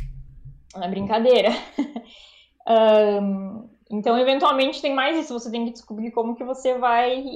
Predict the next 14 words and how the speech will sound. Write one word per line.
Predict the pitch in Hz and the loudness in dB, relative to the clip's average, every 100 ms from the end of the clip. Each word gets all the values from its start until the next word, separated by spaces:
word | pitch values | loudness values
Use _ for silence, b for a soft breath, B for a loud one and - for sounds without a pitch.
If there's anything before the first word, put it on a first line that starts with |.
| 220 220 | -4 -2
manejar | 233 240 240 240 226 214 214 233 254 254 247 247 | 0 0 0 -2 -2 -2 0 2 2 0 -2 -4
o, | 247 - 226 | -6 -8 -6
manejar, | 233 233 233 226 214 | -2 -2 -2 -2 -2
saber | - 220 | -2 -4
manejar | 220 226 240 226 | -2 -4 -4 -2
o | 208 | -4
seu | 214 | -4
dinheiro, | 226 269 330 208 185 | -8 -8 -8 -8 -8
né? | 185 208 | -8 -4
Investir | 214 190 185 - - 208 | -4 -4 -10 -12 -12 -6
e | 226 226 214 - 196 | -2 -2 -4 -6 -10
todas | 196 208 | -8 -6
essas | 220 247 247 | -6 -8 -10
coisas. | 185 185 | -10 -12